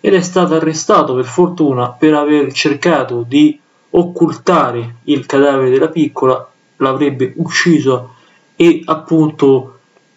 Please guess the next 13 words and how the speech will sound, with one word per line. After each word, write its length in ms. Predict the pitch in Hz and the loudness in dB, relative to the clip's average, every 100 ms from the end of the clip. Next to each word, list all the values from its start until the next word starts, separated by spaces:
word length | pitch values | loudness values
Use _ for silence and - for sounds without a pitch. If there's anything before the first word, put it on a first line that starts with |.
| - | -2
eh, 1000 | 139 131 127 127 123 123 123 123 120 120 - _ _ _ - | 0 2 2 2 2 2 2 2 2 0 -6 _ _ _ -4
addirittura 760 | 151 151 180 180 - 156 135 | -2 0 0 0 2 2 2
la 180 | 135 151 | 2 0
ragazzina 640 | 151 156 156 - 156 131 | 2 0 -4 0 0 0
sarebbe 460 | 123 151 151 143 135 | -2 2 2 2 -4
stata 320 | 123 139 135 | -4 -2 0
oggetto 540 | 160 151 135 131 - 127 | 0 0 0 -2 -2 -4
di 120 | 127 | -2
una 340 | 135 123 120 - | 0 -2 -4 -2
presunta 580 | 156 151 147 139 127 135 | 0 0 -2 -6 -4 -2
violenza 540 | 143 131 123 120 123 | 0 0 -2 -8 -8
sessuale, 640 | - 131 - 123 113 117 | -6 -6 -2 0 -2 -6
ma 340 | 120 135 143 | -4 -2 -2